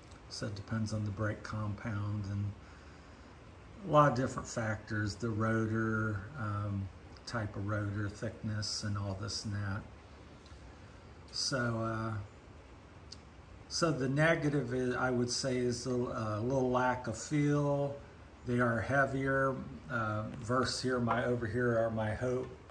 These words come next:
Uh, I think they're the Hope Pro two or something. Uh, trying to think of the correct name for 'em. But they're, uh, Hope's second, uh, brake they ever, hydraulic brake they ever made.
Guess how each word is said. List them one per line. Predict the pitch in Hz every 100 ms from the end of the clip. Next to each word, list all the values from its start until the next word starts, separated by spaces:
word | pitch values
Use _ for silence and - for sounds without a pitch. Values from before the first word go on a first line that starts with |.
| - 147
Uh, | 120 107 101 101 101 - - - - - - - - - - - -
I |
think | 107 123 123
they're | 113
the | 104 101
Hope | 113 123 -
Pro | 127 117 110
two | - 127 120 117
or | 113
something. | 110 - 123 107 120 113 110 113
Uh, | 107 101 101 101 101 -
trying | - 117
to | 110
think | 120 113
of | 107
the | 101
correct | - 120 113 -
name | 117 113 107
for | 101 104 101 104 104
'em. | 107 - - - - - - - - - - - - -
But | 117 -
they're, | 113 95 - 127
uh, | 107 101
Hope's | - 117 113 -
second, | - 117 - 120 123 120 113
uh, | 98 95 101 - - 113
brake | 104 113 107 -
they | 110
ever, | 107 101 104 -
hydraulic | - 104 110 104 101 -
brake | 110 107 -
they | 107
ever | 104 101
made. | 101 107 107 101 104